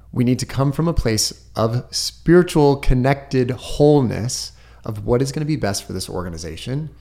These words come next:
what is gonna be best, which is including all the different stakeholders, and not just the top-down approach, but the employees,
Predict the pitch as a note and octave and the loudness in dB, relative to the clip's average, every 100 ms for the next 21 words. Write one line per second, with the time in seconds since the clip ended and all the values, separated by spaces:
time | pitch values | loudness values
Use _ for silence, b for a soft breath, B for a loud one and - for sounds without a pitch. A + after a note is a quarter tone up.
0 | b b A2+ G2+ G2+ G2+ G2+ F#2+ F#2+ - | b b -4 -4 -4 -4 -6 -6 -6 -6
1 | G2+ - - G2 G#2 - G#2 G#2+ - A2+ | -8 -10 -10 -12 -12 -10 -10 -10 -8 -2
2 | A#2 A2+ G2 F2 - - E2+ E2+ - F2 | 0 0 -4 -8 -12 -8 -8 -8 -8 -10
3 | - - - B B G#2 G#2 A2+ B2+ - | -10 -12 -14 B B -6 -4 -2 -4 -6
4 | - A2 G#2+ - B B - - G#2+ - | -2 0 0 -2 B B -6 -2 -2 -2
5 | F#2 F2 F2 - F2 G2 - - B B | -6 -4 -8 -8 -6 -6 -8 -14 B B
6 | B - G2+ G2 - - - F#2+ F#2 A#2+ | B -2 0 0 -6 -14 -6 -4 -2 -2
7 | C3 A#2+ F#2+ E2 D#2+ D#2+ | 0 2 0 -4 -8 -10